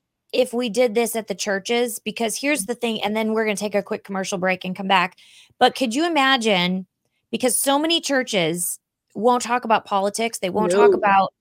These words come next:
Speaker 1: half this
Speaker 2: Mm-mm.
Speaker 1: stuff. If, and do you know that the percentage of Christians that are supposed,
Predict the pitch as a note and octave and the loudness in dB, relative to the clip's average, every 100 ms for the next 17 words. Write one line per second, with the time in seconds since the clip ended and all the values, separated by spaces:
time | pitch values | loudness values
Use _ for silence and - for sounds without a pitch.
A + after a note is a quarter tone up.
0 | _ G#3+ A3 G3+ G#3+ G3 D#3+ - D#3+ - | _ 0 0 2 -2 -2 -2 0 -2 -4
1 | _ _ - _ - C4 A#3+ - - A#3 | _ _ -20 _ 0 2 2 0 2 2
2 | G#3 B3 C#4+ D4+ B3 B3 A#3 A3+ G#3 C4+ | 2 -2 0 0 0 0 -2 -4 -4 -2
3 | C4 D#4+ A#3 - - D4+ D4+ - G3 F#3+ | -2 0 -2 -4 -10 -6 -6 -2 -2 -2
4 | F#3+ G3 - G#3 - G3+ - - A#3+ C4 | -4 -6 -2 -2 0 -4 -4 -6 -2 -2
5 | A3+ | -2